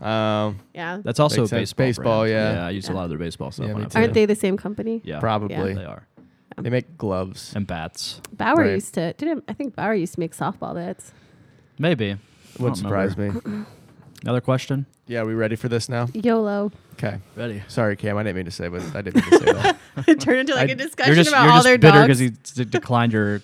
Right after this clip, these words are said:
Speaker 3: request to come
Speaker 1: He
Speaker 3: on
Speaker 1: didn't
Speaker 3: the
Speaker 1: even
Speaker 3: pod.
Speaker 1: really decline it. It's just I should, I didn't even actually really ask. Um, it was a weird way to ask him.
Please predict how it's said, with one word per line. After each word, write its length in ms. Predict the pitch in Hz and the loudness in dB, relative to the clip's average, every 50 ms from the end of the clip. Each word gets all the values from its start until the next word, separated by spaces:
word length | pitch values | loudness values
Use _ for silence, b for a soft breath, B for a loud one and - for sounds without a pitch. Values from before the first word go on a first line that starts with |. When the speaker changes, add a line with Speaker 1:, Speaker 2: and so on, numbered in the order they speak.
| _ - | _ -6
Speaker 3:
request 400 | 110 107 - 110 107 104 107 - | -6 -4 -2 0 -2 -2 -2 -4
to 60 | 127 | -2
come 80 | 123 147 | 0 2
Speaker 1:
He 40 | 175 | 4
Speaker 3:
on 40 | 170 | 4
Speaker 1:
didn't 80 | 180 147 | 4 4
Speaker 3:
the 40 | 139 | 2
Speaker 1:
even 100 | 127 117 | 2 0
Speaker 3:
pod. 80 | 110 107 | 0 0
Speaker 1:
really 140 | 101 104 | -2 -2
decline 400 | 101 101 - - 104 98 95 95 | -4 -6 -6 -6 -4 -4 -4 -4
it. 160 | 98 92 - - | -4 -6 -8 -8
It's 240 | - 92 107 - - | -8 -8 -8 -6 -6
just 320 | 107 98 - - - - _ _ _ _ _ _ _ _ b b b b b b b b b b b b b b b _ _ _ - | -8 -8 -8 -10 -14 -18 _ _ _ _ _ _ _ _ b b b b b b b b b b b b b b b _ _ _ -10
I 60 | - | -8
should, 220 | 107 - - - - _ - | -8 -8 -10 -16 -16 _ -8
I 80 | 104 | -8
didn't 260 | 98 85 - - - | -8 -8 -10 -12 -14
even 160 | - - - - | -16 -16 -16 -16
actually 280 | 52 - - - - - | -16 -16 -14 -12 -12 -10
really 120 | - - - 131 | -10 -10 -10 -12
ask. 180 | 127 - _ _ _ - | -12 -14 _ _ _ -2
Um, 380 | 127 131 127 127 127 123 120 - | 0 2 2 2 0 0 -2 -2
it 100 | 101 131 | -2 -2
was 160 | 131 123 107 | 0 0 -2
a 60 | 113 | -4
weird 240 | 104 107 101 98 90 92 | -4 -4 -4 -6 -6 -6
way 80 | 92 | -8
to 80 | 87 - | -8 -8
ask 260 | - 69 - - - | -8 -10 -10 -10 -10
him. 200 | - 95 98 | -12 -12 -12